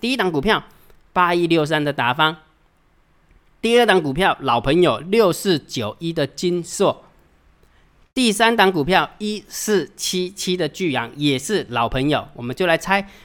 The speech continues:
明天这三档当中谁最标？来，这是今天的表-，今天的表现。今天达芳最后涨了三点六一趴。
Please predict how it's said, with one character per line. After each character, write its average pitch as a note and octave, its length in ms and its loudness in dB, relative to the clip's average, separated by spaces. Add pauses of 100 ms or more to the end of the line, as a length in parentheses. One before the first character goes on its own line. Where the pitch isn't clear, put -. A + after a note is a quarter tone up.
明 F3+ 240 4
天 A3+ 200 2
这 A3 160 2
三 G#3+ 280 0
档 C3 200 0
当 E3 260 0
中 F3 280 2 (240)
谁 - 720 -2 (300)
最 C3 500 0 (140)
标？ D3 340 2
来， C#3 300 -2
这 G3+ 80 -2
是 A#3+ 80 0
今 A3+ 160 -2
天 A#3 100 0
的 G#3 80 0
表-， C#3+ 180 -2 (240)
今 G3 140 0
天 G3+ 80 6
的 F#3 80 4
表 A#2+ 160 -4
现。 D#3+ 180 0 (320)
今 A3+ 140 -2
天 A#3 100 2
达 F3+ 180 -4
芳 G#3 220 0
最 G3+ 140 0
后 G3+ 80 2
涨 D#3+ 160 -2
了 A#2 100 -6
三 D#3 160 -2
点 C3 140 -4
六 B2+ 100 -4
一 C3+ 80 -4
趴。 C3 240 -6